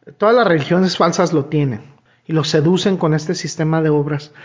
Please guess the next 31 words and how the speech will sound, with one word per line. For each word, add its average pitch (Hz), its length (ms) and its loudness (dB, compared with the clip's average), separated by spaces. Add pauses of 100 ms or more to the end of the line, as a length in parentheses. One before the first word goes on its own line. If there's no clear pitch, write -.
(160)
lejos 185 360 2
de 214 80 4
la 175 120 4
libertad 151 520 2
en 180 140 2
Cristo. 175 540 -2
Jesucristo 208 560 -2
por 190 140 2
eso 190 220 0
viene 202 440 2 (300)
a 156 120 -6
quitarnos 175 580 -2
esas 175 280 -4
cargas. 160 540 -4 (380)
Los 151 200 0
hacen 165 280 2
esclavos, 147 760 -2 (320)
los 143 160 -2
hacen 180 300 2
esclavos 180 720 2 (300)
de 160 140 2
mentiras. 151 880 0 (320)
Los 160 180 4
devoran, 160 480 4
los 156 160 0
hacen 170 300 0
presa, 180 560 0 (320)
los 147 200 0
mastican, 190 880 0 (240)
los - 260 -6
tragan 147 600 -2